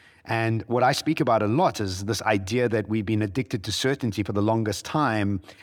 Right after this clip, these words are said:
and every system that is around us requires certainty at its heart. And today we have a system that's not in line with an uncertain world.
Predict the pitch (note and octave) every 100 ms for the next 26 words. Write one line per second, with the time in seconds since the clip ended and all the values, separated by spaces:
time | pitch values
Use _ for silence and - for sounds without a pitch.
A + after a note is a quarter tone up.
0 | - A#2 G#2 - _ D3 D#3+ D3+ C#3 -
1 | - D#3 - B2+ A2 G#2 G#2 A2+ G#2+ B2
2 | D3 A#2 - G#2 - - B2+ C#3 C3 A2
3 | - C3+ D3 D3 B2 G2+ F2 G#2 G2+ -
4 | - B2 E2+ - - _ - - A#2+ A#2
5 | G2 G#2+ C3+ C#3+ A2 A2 A#2+ A#2 G#2 -
6 | _ - - G3 - - G2 G2 A2 -
7 | A2+ C#3 E3+ A#2 G#2+ B2 C3 G#2+ G#2+ G#2+
8 | G2 A2 - A2 F#2 F#2+ G2 F2+ D#2 D#2